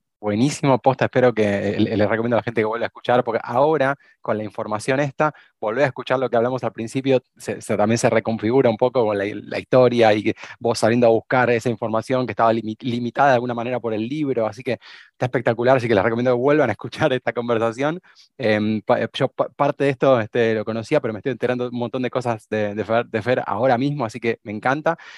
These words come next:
y aparte me parece un, un lindo ejemplo de esto de pasión,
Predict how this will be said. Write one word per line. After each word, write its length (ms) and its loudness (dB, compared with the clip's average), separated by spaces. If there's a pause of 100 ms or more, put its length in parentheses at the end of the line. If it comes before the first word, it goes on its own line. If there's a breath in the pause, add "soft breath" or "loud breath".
(140 loud breath)
y 40 2
aparte 200 2
me 40 2
parece 200 -2
un, 120 -4
un 160 -6
lindo 220 -2
ejemplo 400 -4
de 260 -2 (220 soft breath)
esto 240 -4
de 220 0 (480 loud breath)
pasión, 640 2